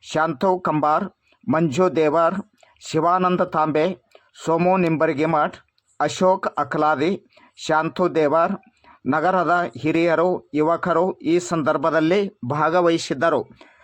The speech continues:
ಕಾರ್ಯಕ್ರಮವು ಅತ್ಯಂತ ಅದ್ಭುತವಾಗಿ ಶ್ರೀ ಶಾಂತೇಶ್ವರ ದೇವ-, ದೇವಸ್ಥಾನದಲ್ಲಿ ನೆರವೇರಿತು. ಹಾಗಾದರೆ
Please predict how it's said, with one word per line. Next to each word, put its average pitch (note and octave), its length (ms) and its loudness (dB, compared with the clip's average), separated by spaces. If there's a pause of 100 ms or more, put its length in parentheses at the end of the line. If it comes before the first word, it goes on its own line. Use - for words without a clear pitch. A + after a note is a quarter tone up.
(140)
ಕಾರ್ಯಕ್ರಮವು E3 800 0 (340)
ಅತ್ಯಂತ G3 500 -2 (260)
ಅದ್ಭುತವಾಗಿ D#3+ 960 -2 (340)
ಶ್ರೀ E3 200 0
ಶಾಂತೇಶ್ವರ E3 680 0
ದೇವ-, D3+ 520 -2
ದೇವಸ್ಥಾನದಲ್ಲಿ E3 1040 0
ನೆರವೇರಿತು. D3+ 800 -2 (240)
ಹಾಗಾದರೆ D#3+ 800 -2